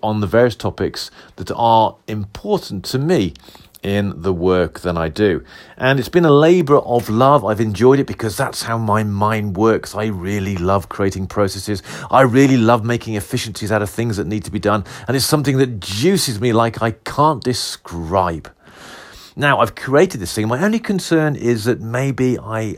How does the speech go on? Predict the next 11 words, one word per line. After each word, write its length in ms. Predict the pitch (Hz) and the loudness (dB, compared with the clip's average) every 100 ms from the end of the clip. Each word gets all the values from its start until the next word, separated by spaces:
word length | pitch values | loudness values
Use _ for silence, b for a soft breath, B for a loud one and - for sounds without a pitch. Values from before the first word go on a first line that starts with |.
| - | -12
have 340 | - 101 101 | -10 -4 -4
over-engineered 720 | - 101 101 110 107 110 127 143 | -2 -2 0 -2 -2 0 0 0
it. 240 | 175 - B B B B - | -2 -8 B B B B -4
Maybe 300 | 117 131 143 | 2 4 4
it's 100 | 117 | 4
overcomplicated 800 | 139 139 - 175 165 107 95 - | 0 -2 -6 -6 -4 -2 -4 -4
because 340 | 135 196 180 | -2 0 0
I 200 | 147 151 | 0 0
have 180 | 139 139 | 2 2
a 60 | 127 | 0
tendency 800 | - 120 117 113 87 98 104 | -4 -4 -2 -4 -4 -2 -2